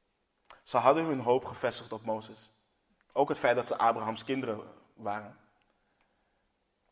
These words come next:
Op de wet die hij had achtergelaten voor hen. Maar ze beseften alleen niet dat de persoon waarover Mozes schreef,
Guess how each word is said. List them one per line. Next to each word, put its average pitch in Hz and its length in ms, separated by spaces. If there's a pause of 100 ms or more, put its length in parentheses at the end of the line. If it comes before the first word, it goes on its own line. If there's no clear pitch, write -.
(500)
Op 110 120
de 113 80
wet 123 180
die 127 120
hij 113 140
had 110 160
achtergelaten 107 580
voor 110 180
hen. 107 140
Maar 110 120
ze 127 120
beseften 170 460
alleen 127 340
niet 113 320 (540)
dat 117 160
de 127 80
persoon 147 600
waarover 135 480
Mozes 127 460
schreef, 135 420